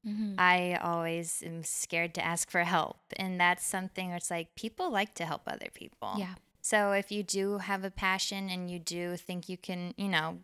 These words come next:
Speaker 2: carve out time to practice it, ask for help if you need it, and people are wi-, there and will, will be willing to help you.
Speaker 1: I found, too, that it's hard to ask for help, but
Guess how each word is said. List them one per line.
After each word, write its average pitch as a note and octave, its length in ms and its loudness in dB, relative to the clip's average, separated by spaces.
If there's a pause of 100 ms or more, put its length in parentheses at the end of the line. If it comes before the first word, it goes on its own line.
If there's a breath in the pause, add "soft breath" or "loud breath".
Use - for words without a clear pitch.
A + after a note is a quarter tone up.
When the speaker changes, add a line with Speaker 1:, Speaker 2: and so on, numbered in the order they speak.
Speaker 2:
carve F3+ 240 6
out E3+ 160 4
time F3+ 280 0
to E3+ 80 -6
practice F3 580 0
it, A#3 200 0 (640)
ask G3 320 6
for C4+ 100 4
help A#3+ 320 4
if F#3+ 160 -6
you F3 100 -4
need D#3+ 220 -4
it, - 180 -4 (120)
and E3+ 360 -8 (120)
people G3+ 320 -4
are F3 180 0
wi-, D#3+ 360 -4
there D#3 380 -2
and D3+ 200 -6
will, D3+ 100 -8
will D#3+ 180 -6
be D3 160 -10
willing C#3 380 -10
to - 100 -12
help - 240 -16
you. - 220 -14 (340 loud breath)
Speaker 1:
I C#4 140 4
found, B3 400 2
too, A3 220 2
that G3+ 200 0 (140)
it's G#3+ 220 2
hard G3 300 4
to - 140 0
ask G3 240 -2
for G3 140 -2
help, G3 300 -2
but G#3+ 80 0